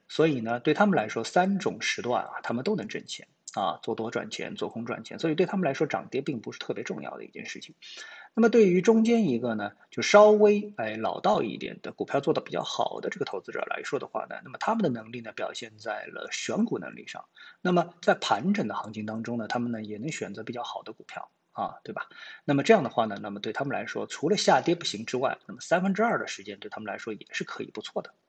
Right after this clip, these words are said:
啊，一个行情。那么只有对最普通的散户而言，那么这个市场呢，一定要是处于标准的牛市行情，而且要特别好的，啊，这个趋势性非常明确的牛市行情呢，他们才能挣钱，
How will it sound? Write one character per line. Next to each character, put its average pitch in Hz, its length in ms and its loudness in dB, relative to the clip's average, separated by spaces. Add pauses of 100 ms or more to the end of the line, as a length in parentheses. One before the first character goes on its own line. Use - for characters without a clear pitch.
(120)
啊， 95 160 -8
一 - 80 -6
个 - 80 -8
行 - 240 -8
情。 - 120 -14 (480)
那 208 60 4
么 190 80 10
只 220 120 10
有 214 60 12
对 190 140 10
最 - 400 0
普 - 220 -6
通 127 200 0
的 120 60 2
散 - 220 -2
户 - 100 -2
而 73 180 2
言， 62 200 -4
那 82 100 -10
么 - 60 -16 (120)
这 80 80 -8
个 - 60 -6
市 135 160 2
场 - 220 -4
呢， 82 80 -4
一 85 180 -6
定 202 200 -2
要 101 180 2
是 - 160 -10
处 - 240 -8
于 - 320 -10
标 214 240 6
准 90 180 -4
的 90 80 -12
牛 90 260 -12
市 - 160 0
行 - 240 -10
情， - 220 -12
而 - 160 -8
且 - 200 -8
要 92 260 -6
特 - 240 -2
别 139 200 -4 (220)
好 - 400 -4
的， 135 140 -6 (240)
啊， 95 280 -4
这 101 140 -10
个 - 260 -18
趋 - 160 0
势 151 120 2
性 143 120 -2
非 160 80 -2
常 151 120 0
明 104 180 -6
确 - 140 -6
的 143 80 0
牛 104 160 -4
市 110 100 -8
行 95 180 -12
情 90 120 -10
呢， 82 100 -10
他 - 80 -8
们 - 120 -14
才 - 200 -12
能 - 80 -20 (340)
挣 - 200 -2
钱， - 200 -8